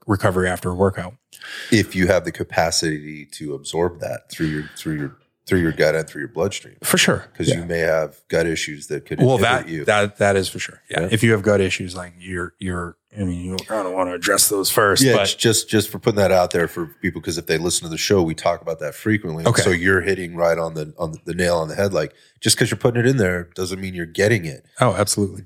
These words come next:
Speaker 2: No matter where it's sourced or, or how, how well it's put together. But in your case, what you're thinking is, is like,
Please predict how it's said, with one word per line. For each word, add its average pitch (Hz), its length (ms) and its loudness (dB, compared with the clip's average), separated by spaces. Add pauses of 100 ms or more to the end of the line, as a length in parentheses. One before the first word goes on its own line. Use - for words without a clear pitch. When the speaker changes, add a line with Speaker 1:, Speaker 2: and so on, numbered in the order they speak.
(120)
Speaker 2:
No 123 140 4
matter 131 240 4
where 131 240 4
it's - 180 0
sourced - 380 -12
or, 82 240 -8
or 90 100 0
how, 120 220 4
how 127 160 2
well 87 140 2
it's 67 100 -8
put - 160 -8
together. 76 320 -4
But 92 260 0
in 85 100 -14
your 107 180 2
case, 92 300 0
what 82 120 -6
you're 110 120 4
thinking 90 500 -4
is, 78 260 -2
is - 160 -12
like, 78 280 -2